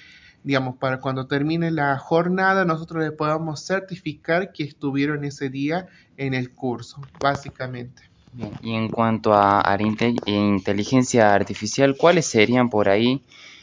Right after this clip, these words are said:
Speaker 2: eh, las ventajas que puede brindar, eh, en cuanto a, a esta, a lo que es la, la mama, ¿no? ¿Cuáles son los, los pros y los contras que se pueden presentar en este caso?
Speaker 1: Bien, em,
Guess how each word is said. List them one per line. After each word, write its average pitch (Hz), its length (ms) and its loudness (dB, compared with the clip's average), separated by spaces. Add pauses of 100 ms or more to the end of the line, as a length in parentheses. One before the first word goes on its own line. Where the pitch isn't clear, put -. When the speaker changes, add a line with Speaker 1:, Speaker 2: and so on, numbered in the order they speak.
(120)
Speaker 2:
eh, 98 200 0
las 92 160 2
ventajas 104 520 2
que 98 100 -6
puede 104 320 0
brindar, 101 580 2
eh, 95 280 0
en 92 180 0
cuanto 104 460 2
a, 90 340 2 (100)
a 90 160 2
esta, 87 680 0 (500)
a 82 120 -4
lo 87 120 0
que 98 120 -2
es 98 80 2
la, 90 500 2
la 80 140 -2
mama, 101 320 4
¿no? 98 180 0
¿Cuáles 101 300 2
son 98 140 0
los, - 260 -6 (160)
los 87 180 -2
pros 107 300 4
y - 20 2
los 95 160 0
contras 107 340 2
que 95 60 -12
se - 80 -12
pueden 92 220 0
presentar 90 400 -2
en 87 60 0
este 87 140 -10
caso? - 300 -8 (640)
Speaker 1:
Bien, 156 320 -2 (100)
em, 147 520 -2